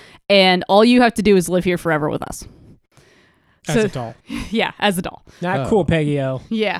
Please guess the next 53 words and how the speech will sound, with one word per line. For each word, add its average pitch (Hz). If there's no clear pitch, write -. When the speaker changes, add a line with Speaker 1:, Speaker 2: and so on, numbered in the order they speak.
Speaker 1:
right? 202
Speaker 4:
So -
it's 214
like 196
a 147
Speaker 1:
Um, 131
Speaker 4:
murderous 139
version 123
of 104
Coraline. 110
Speaker 1:
Sorta, 247
yeah. 196
Speaker 2:
<laughs> -
Speaker 1:
Like, 233
uh, 220
yeah, 240
Speaker 2:
Pretty 196
Speaker 1:
it, 190
Speaker 2:
good. 220
Speaker 1:
it 208
definitely 202
has 180
that, 160
that 165
similar 165
kind 165
of 156
vibe. 160
Speaker 4:
Hmm. 113
Speaker 1:
Um, 175
so 254
then 254
it, 240
it, 208
it 214
puts 269
her, 240
spits -
her 311
back 240
out 214
in 208
the 185
real 190
world, 170
just 170
like, 175
"You 233
have 269
a 302
choice 359
to 320
make. 254